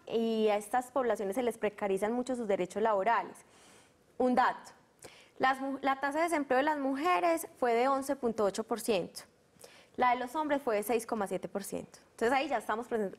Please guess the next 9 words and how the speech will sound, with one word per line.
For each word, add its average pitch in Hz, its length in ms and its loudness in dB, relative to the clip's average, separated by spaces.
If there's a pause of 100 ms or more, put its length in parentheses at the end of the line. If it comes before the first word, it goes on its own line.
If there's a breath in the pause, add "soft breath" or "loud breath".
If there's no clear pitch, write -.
(120)
mostrando 202 380 -2
una 220 140 0
brecha 233 380 -2 (300 soft breath)
de 214 140 0
más 202 160 0
de 202 80 0
cinco 226 260 -2
puntos 226 300 -8
porcentuales. 180 560 -4